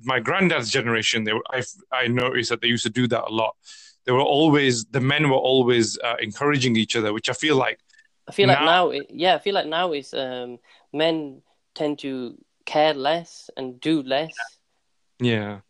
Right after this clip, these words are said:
Speaker 1: I don't know why. Why
Speaker 2: They
Speaker 1: is
Speaker 2: don't
Speaker 1: that?
Speaker 2: go that extra step for other people. It's just always about themselves.
Speaker 1: Yeah, it's always about, "What can you do for me?"
Speaker 2: Yeah, what can you benefit from, and what, no, what can they benefit from you?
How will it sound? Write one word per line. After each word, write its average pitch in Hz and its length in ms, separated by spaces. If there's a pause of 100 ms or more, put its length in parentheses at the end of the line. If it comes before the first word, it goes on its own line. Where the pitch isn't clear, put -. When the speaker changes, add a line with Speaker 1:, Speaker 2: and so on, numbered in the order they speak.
(220)
Speaker 1:
I - 60
don't 185 200
know 143 140
why. 139 380
Why 139 240
Speaker 2:
They 151 40
Speaker 1:
is 170 60
Speaker 2:
don't 196 120
Speaker 1:
that? 135 120
Speaker 2:
go 180 140
that 170 140
extra 156 300
step - 380
for 143 140
other 135 180
people. 127 480 (180)
It's - 80
just - 220
always 143 200
about 123 200
themselves. 120 600 (680)
Speaker 1:
Yeah, 123 320 (120)
it's - 140
always 160 320
about, 123 320
"What - 140
can 135 160
you 135 120
do 131 140
for 117 140
me?" 117 260 (300)
Speaker 2:
Yeah, 143 180
what 156 180
can 147 160
you 156 140
benefit 131 480
from, 131 200
and 120 100
what, 135 160 (100)
no, 156 140
what 156 180
can 147 180
they 156 180
benefit 143 480
from 123 200
you? 123 280